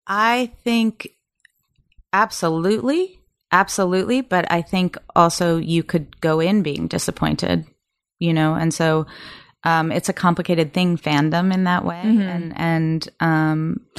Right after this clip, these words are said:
Speaker 2: I mean, with him, actually, that's who I was.
Speaker 1: Oh, no, I know, but I think fandom, like, her fandom, Hannah's fandom for
Speaker 2: Mm.
Speaker 1: him makes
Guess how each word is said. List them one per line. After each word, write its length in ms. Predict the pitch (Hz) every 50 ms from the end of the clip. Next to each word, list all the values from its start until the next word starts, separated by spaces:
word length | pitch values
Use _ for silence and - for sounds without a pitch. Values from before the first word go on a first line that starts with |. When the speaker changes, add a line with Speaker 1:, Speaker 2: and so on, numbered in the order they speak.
| - - - -
Speaker 2:
I 100 | - 269
mean, 320 | 269 294 277 247 220 196 -
with 140 | 175 175 -
him, 220 | - 180 151 139
actually, 400 | - - - - - - 73 101
that's 200 | 117 160 170 -
who 60 | -
I 120 | 165 131 135
was. 280 | 127 127 95 - - - _ _ _ - - - - - _ _ _ _ -
Speaker 1:
Oh, 180 | 202 185 113 151 170 175
no, 220 | 208 226 240 226
I 80 | 214 202
know, 160 | 202 196 190
but 120 | 170 180 170
I 80 | 165
think 260 | 170 - 202 185 -
fandom, 560 | - 185 180 180 180 170 175 170 170 165 - - - _ -
like, 300 | 180 175 160 156 - - - -
her 300 | 160 - 214 220 202 185
fandom, 840 | - - 196 180 175 175 175 170 165 165 160 160 160 156 156 156 - _ _
Hannah's 540 | - 156 185 190 180 180 175 165 160 156 -
fandom 720 | - - 170 165 165 165 160 156 151 151 151 151 151 165 -
for 120 | - -
Speaker 2:
Mm. 160 | 226 220 208 185
Speaker 1:
him 260 | 165 160 160 160 165
makes 540 | 165 160 160 156 - - - - - -